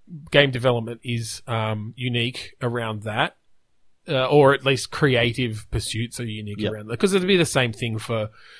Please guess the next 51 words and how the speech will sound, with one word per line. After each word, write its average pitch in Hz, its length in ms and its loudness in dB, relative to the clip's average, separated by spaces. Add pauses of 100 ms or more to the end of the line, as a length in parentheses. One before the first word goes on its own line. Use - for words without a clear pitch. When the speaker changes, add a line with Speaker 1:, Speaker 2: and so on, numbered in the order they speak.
(160)
Speaker 1:
any 139 300 2
art 123 320 6
sort 117 180 -2
of 110 100 -6
thing, 107 300 -8
I 104 80 -10
think. 120 440 -2
I'd, 117 200 -4 (140)
you 139 120 -6
know, 113 220 -6 (360)
don't 170 180 4
go 180 100 4
to 156 160 2
art 139 280 6
school 135 640 -2
if 127 140 -2
you 117 140 -2
wanna 117 320 0
learn 120 320 -2
how 123 140 2
to 110 100 -2
draw 110 260 -2
and 107 100 -10
paint. 123 360 -2
Just - 240 -2
start 147 480 6
drawing 139 340 2
and 110 120 -8
painting, 123 460 -2 (260)
meet 147 260 6
up 143 180 6
with 135 160 -2
people 131 360 2
who 123 160 4
are 117 60 2
drawing 113 340 -2
and 104 100 -10
painting, 110 420 -2
you 117 140 -4
know, 107 160 -4 (180)
uh, 113 280 -8 (340)
network 143 360 0
in 147 40 -4
the 131 80 -6
community, 127 420 -4
practice 131 440 -2
your 113 180 -6
ass 110 240 -10
off. 110 200 -8 (800)
Try 123 220 2
to, 123 160 2